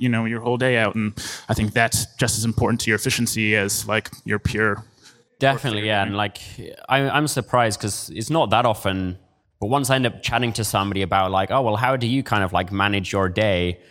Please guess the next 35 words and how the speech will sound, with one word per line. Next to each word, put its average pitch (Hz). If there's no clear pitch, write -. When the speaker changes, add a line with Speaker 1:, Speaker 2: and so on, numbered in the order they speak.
Speaker 2:
with, 98
like, 95
just, -
you 98
know, 92
uh, 95
when 101
you're 101
taking 98
breaks 98
'cause 98
you're 98
on 95
your 95
own," 98
and 98
all 104
that 107
kind 98
of 95
stuff, -
those 123
are 113
actually 107
really 107
val-, 98
valuable 98
conversations, 98
but 90
really 92
not 92
very 87
common 98
ones. -
Um, 90